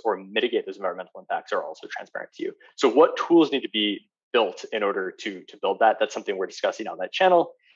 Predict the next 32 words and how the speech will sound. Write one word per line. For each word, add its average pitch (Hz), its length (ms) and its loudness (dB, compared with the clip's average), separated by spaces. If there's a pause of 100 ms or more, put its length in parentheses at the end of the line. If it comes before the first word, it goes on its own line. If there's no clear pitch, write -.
(260)
If 151 280 4
you're 151 300 6
a - 20 0
storage 143 300 4
provider, 208 420 6 (340)
please 180 380 -2
start - 380 0
using 135 280 -2
these 143 160 -2
tools 151 280 -2
as 127 80 -2
they 151 100 4
come - 160 -6
out. 185 240 6 (320)
Check 151 240 0
your 143 80 0
energy 147 280 -2
use 151 220 -6
against 113 260 -4
the 113 60 0
dashboard, 170 520 4
which 131 120 -8
is 131 60 -10
gonna 139 160 -6
be 123 140 2
available 120 420 4
in 104 60 -2
a - 40 -16
few 113 200 -8
weeks, - 380 0 (320)
and 131 240 0
participate 156 680 2